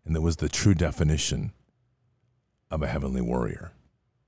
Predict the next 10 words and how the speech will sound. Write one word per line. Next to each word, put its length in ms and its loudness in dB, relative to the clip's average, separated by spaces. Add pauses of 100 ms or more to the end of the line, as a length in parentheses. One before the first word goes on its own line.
(280)
And 80 -16
we 60 -16
say 140 -2
these 180 -2
things 180 -2
in 60 -2
Christ 300 -2
Jesus' 400 -2
name. 240 -10 (920)
Amen. 420 -4